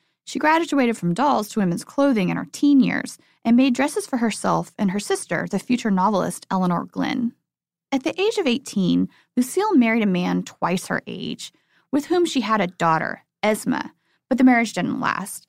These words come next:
The couple divorced in Lucille's early twenties after her husband left her for another woman.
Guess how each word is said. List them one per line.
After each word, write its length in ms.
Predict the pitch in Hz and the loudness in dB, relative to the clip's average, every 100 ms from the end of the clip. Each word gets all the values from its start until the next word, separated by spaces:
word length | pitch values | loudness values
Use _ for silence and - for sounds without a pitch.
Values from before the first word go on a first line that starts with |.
| _ _ _ _ - | _ _ _ _ -10
The 80 | |
couple 240 | - 392 339 | -2 0 2
divorced 500 | 226 196 190 196 - | 2 2 2 0 -2
in 220 | 220 196 | 0 2
Lucille's 460 | 185 - 202 180 - | 0 0 -2 -2 -4
early 240 | 202 185 185 | -2 -2 -2
twenties 520 | - 180 165 180 - | -4 -4 -2 -4 -4
after 300 | 196 196 - | -4 -4 -4
her 120 | 202 196 | -6 -4
husband 460 | - 196 190 185 | -2 -2 0 -2
left 220 | 180 180 | 0 -4
her 180 | - 165 | -6 -10
for 180 | 170 175 | -10 -6
another 320 | 170 156 - | -4 -4 -6
woman. 400 | 185 170 160 - | -6 -4 -4 -6